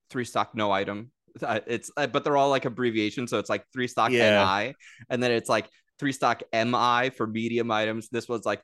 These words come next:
Speaker 1: three stock item custom. <laughs> You know, like, it's, it's madness, man. It's
Speaker 2: Yeah.
Speaker 1: fucking, you know, and then, and then you have to get into, like, "Oh, well, this one has all maps on. This one only has Final Destination. This one has all the maps that aren't
Speaker 2: Oh,
Speaker 1: bullshit."
Speaker 2: God.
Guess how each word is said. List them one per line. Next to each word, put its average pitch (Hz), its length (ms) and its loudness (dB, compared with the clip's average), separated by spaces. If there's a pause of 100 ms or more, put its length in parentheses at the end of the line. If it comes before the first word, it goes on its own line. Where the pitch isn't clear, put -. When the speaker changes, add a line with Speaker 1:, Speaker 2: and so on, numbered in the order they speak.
Speaker 1:
three 135 160 -4
stock 120 440 0 (520)
item 117 320 -2
custom. 120 800 -2
<laughs> - 260 -4
You 165 80 2
know, 139 280 4
like, 156 360 -2
it's, 208 320 -2 (280)
it's 214 200 2
madness, 95 640 -4
man. 95 460 -4 (300)
It's 165 260 -8
Speaker 2:
Yeah. 98 240 2
Speaker 1:
fucking, 85 280 -10 (600)
you 131 100 -2
know, 135 140 4
and 135 120 2
then, 135 180 2
and 113 140 -2
then 117 140 0
you 120 80 0
have 120 120 0
to 117 60 -12
get 101 140 -2
into, 104 220 -6
like, 98 180 -2
"Oh, 143 100 2
well, 117 140 -2
this 127 260 -2
one 147 120 -4
has 110 280 -4
all 135 240 -2
maps 90 360 -4
on. 87 260 -6
This 113 160 -8
one 104 140 -4
only 120 240 -4
has 110 100 -8
Final 101 240 -6
Destination. 98 580 -8
This 113 200 -8
one 156 100 -6
has 143 180 -4
all 131 120 -2
the 120 80 -6
maps 113 300 -4
that 104 120 -4
aren't 98 240 -4
Speaker 2:
Oh, - 60 -20
Speaker 1:
bullshit." 98 440 -8
Speaker 2:
God. 80 320 -12